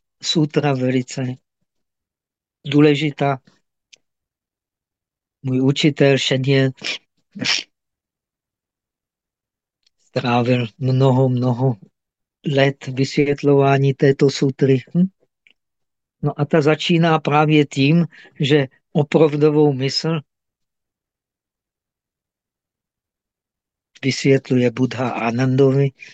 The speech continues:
nemůžeme najít ani venku, ani uvnitř, ani mezi nima, ani mezi.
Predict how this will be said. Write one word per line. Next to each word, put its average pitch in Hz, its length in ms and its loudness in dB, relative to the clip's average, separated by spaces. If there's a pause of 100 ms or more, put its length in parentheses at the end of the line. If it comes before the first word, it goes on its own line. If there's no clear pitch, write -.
(120)
nemůžeme 151 600 4
najít 160 480 2 (920)
ani 151 300 2
venku, 143 640 0
ani 143 240 4
uvnitř, 135 560 2 (100)
ani 143 240 2
mezi 135 360 2
nima, 131 360 0 (540)
ani 147 240 4
mezi. 135 460 2